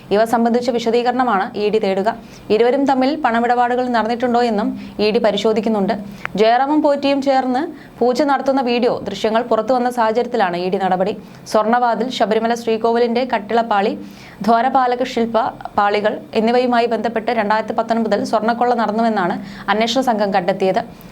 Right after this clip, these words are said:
രണ്ടായിരത്തി പത്തൊമ്പത് മാർച്ച് മാസത്തിലാണ് പുതിയ വാതിൽ സമർപ്പിക്കുന്നത്.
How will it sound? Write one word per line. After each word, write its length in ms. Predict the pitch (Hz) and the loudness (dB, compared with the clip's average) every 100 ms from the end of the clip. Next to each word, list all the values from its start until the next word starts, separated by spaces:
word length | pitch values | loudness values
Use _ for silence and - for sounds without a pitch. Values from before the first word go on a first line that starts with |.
| - | -4
രണ്ടായിരത്തി 340 | - 214 226 262 | 2 2 2 0
പത്തൊമ്പത് 420 | 254 240 240 247 | -2 0 0 2
മാർച്ച് 400 | 233 220 226 233 | 2 2 0 -2
മാസത്തിലാണ് 840 | 233 220 226 208 185 262 - - | -2 -2 0 0 0 -4 -10 -4
പുതിയ 200 | 233 233 | 0 2
വാതിൽ 280 | 254 226 226 | 4 2 0
സമർപ്പിക്കുന്നത്. 680 | 233 202 196 202 202 196 | -2 -2 -2 -2 -2 0